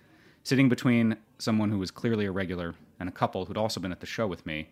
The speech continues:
they seem to go there a few times a year, but they're not on a first-name basis with the staff. It just felt right.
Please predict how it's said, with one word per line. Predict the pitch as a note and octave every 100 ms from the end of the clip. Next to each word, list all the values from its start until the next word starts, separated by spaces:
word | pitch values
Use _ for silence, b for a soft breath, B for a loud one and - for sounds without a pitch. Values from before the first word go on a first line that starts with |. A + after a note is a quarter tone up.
| B B B
they | G2+
seem | F#2+ F#2+
to | E2+
go | F#2
there | F2 E2+
a |
few | - F#2+
times | F#2 F2
a | D#2
year, | F2 E2
but | C#2 -
they're | F2
not | F2
on | E2
a |
first-name | D#2+ F2 - E2 D#2+
basis | E2 - -
with | -
the | -
staff. | - F2+ D2+ -
It | -
just | - -
felt | F2 -
right. | E2